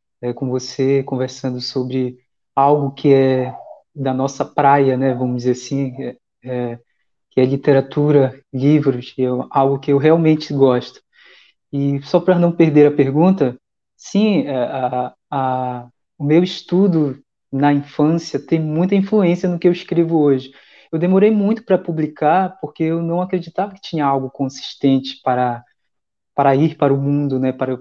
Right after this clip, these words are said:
para o público, é, poder ler. Então, a,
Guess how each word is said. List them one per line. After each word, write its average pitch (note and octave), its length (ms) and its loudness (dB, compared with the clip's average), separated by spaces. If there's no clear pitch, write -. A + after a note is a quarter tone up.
para B2+ 160 -4
o B2+ 40 -8
público, C3 680 -4
é, A#2 240 -6
poder C#3 360 0
ler. C3+ 320 2
Então, D#3 440 -2
a, C3 300 -6